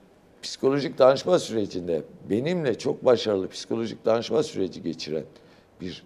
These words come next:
danışan, bir başka arkadaşla aynı iletişimi, terapötik süreci kuramayabilir. Okullar da böyle.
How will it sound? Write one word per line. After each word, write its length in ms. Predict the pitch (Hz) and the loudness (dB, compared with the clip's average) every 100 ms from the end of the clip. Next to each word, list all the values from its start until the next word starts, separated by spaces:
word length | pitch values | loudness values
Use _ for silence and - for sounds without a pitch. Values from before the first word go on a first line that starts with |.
| - | -2
danışan, 500 | 107 139 - 131 214 - - - - | -2 0 2 0 0 -12 -20 -20 -16
bir 180 | 95 104 | -10 2
başka 320 | 123 123 - | 4 4 4
arkadaşla 760 | 170 127 98 92 90 - 110 - - - - _ - | 4 4 2 0 0 -2 -2 -2 -10 -20 -20 _ 4
aynı 280 | 139 156 | 6 6
iletişimi, 680 | 123 - 107 110 - - 113 | 0 -6 -4 -4 -6 -8 -8
terapötik 600 | - 107 110 113 120 123 | -6 0 0 0 -4 -8
süreci 400 | - 98 101 101 | -8 -6 -6 -6
kuramayabilir. 760 | - 120 120 107 90 73 65 - - | -6 -2 -2 0 -4 -4 -12 -16 -12
Okullar 520 | 80 156 151 160 143 | -4 0 8 10 10
da 120 | 104 | 6
böyle. 260 | 78 65 55 | 2 -6 -10